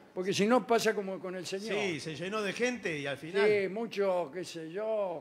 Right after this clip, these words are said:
Speaker 1: geólogo y todo. No, a ver, nómbreme los cin-, los cinco planetas.
Speaker 2: Claro.
Speaker 1: Cámbrico, silúrico, devónico, carbonífero y pérmico.
Speaker 2: Pero eso son las eras geológicas y
Speaker 1: No me
Speaker 2: cosas.
Speaker 1: importa, señor.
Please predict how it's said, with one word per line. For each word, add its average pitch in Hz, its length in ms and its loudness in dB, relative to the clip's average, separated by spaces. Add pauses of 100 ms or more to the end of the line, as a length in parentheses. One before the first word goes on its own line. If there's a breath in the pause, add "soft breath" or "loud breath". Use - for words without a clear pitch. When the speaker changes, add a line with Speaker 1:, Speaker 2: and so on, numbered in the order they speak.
Speaker 1:
geólogo 185 840 -2 (680 soft breath)
y 143 140 -12
todo. 196 360 0
No, 190 180 -4
a 190 140 -4
ver, 233 140 4
nómbreme 220 460 0
los 185 280 2
cin-, 208 240 -8
los 170 220 -6
cinco 202 360 -6
planetas. 143 580 -10 (160)
Speaker 2:
Claro. 151 440 -6 (240)
Speaker 1:
Cámbrico, 196 880 2
silúrico, 180 760 -2
devónico, 180 720 0
carbonífero 180 720 -2
y 170 60 -2
pérmico. 127 640 -8
Speaker 2:
Pero 233 160 2
eso 240 260 0
son 226 180 -4
las 214 220 -2
eras 233 240 -2
geológicas 180 840 -2
y 180 40 -2
Speaker 1:
No 202 120 2
me 208 100 2
Speaker 2:
cosas. 196 80 0
Speaker 1:
importa, 180 440 4
señor. 160 420 -4